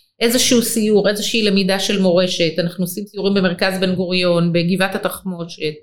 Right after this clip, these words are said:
במקומות שמראש הסטינג שם מייצר איזושהי הרחבת אופקים והזדמנות להיות במקום שיכול להיות שהיום יום שלך לא מאפשר לך לבקר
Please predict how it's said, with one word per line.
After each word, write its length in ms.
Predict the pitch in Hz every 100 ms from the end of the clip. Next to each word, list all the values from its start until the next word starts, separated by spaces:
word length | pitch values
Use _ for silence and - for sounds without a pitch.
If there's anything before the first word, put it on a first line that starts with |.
| _ _ _ _ 180
במקומות 960 | 202 196 196 202 185 226 370 403 - -
שמראש 1200 | - - 214 202 - 196 202 185 226 392 - -
הסטינג 580 | - - 320 349 381 370
שם 140 | 415 403 403 403 - 214
מייצר 400 | 240 247 370 349
איזושהי 320 | 330 330 330
הרחבת 420 | 277 277 277 285
אופקים 520 | 302 254 254 349 320
והזדמנות 720 | 240 214 180 208 226 392 427 - - _
להיות 260 | 226 330 359
במקום 520 | 339 277 262 349 392
שיכול 460 | 392 294 254 - 415
להיות 380 | 392 403 427 427 - - _
שהיום 380 | - 262 320 392
יום 200 | 381 381
שלך 260 | - - 311
לא 140 | 285
מאפשר 340 | 302 285 - 233
לך 160 | 233
לבקר 400 | - 208 196 170